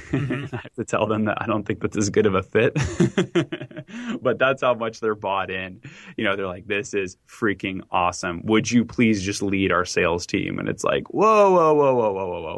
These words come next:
Speaker 2: whoa. We're
Speaker 1: Yep.
Speaker 2: not inside. That's probably not gonna work, but we appreciate it. And we like the compliment a lot." Um, but that's how well this works when you define it this way. And, um,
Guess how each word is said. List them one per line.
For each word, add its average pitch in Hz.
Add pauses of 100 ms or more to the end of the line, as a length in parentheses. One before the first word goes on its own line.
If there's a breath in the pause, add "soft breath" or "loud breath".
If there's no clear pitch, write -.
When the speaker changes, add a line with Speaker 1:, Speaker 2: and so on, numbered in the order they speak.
Speaker 2:
whoa. - (760 loud breath)
We're 123
Speaker 1:
Yep. 151
Speaker 2:
not 143
inside. 101
That's 113
probably 127
not 107
gonna 101
work, - (100)
but 131
we 131
appreciate 123
it. 101
And 95
we 110
like 107
the 104
compliment 101
a -
lot." 95 (120)
Um, 90
but 101
that's 107
how 95
well 92
this 92
works -
when 95
you 92
define 90
it 92
this 90
way. 90
And, 90 (460 soft breath)
um, 87